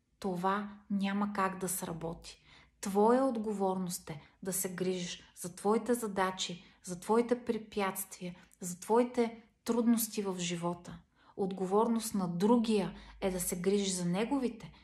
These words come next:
но ние всички си помагаме взаимно. Усети ли? Ето тук напипахме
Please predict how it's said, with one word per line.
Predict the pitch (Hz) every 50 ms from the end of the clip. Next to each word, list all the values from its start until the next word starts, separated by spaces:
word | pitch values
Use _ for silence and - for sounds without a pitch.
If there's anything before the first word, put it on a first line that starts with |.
| - _ -
но | 196 185 175 175
ние | 175 196 247 285
всички | 294 - - - 277 262 - - - - 254 254 - - - -
си | - - - 214 -
помагаме | - 190 180 175 185 185 190 190 196 190 180 175 175 - - _ -
взаимно. | - 170 - 165 160 156 156 160 151 151 - _ _ _ _ -
Усети | 208 180 - - 240 269 269 - 359
ли? | 339 339 339 - - - _ _ _ _ _ _ _ _ _ _ _ _ -
Ето | 254 269 269 247
тук | 240 - 247 240 240 240
напипахме | 214 208 208 220 208 214 208 208 - 196 190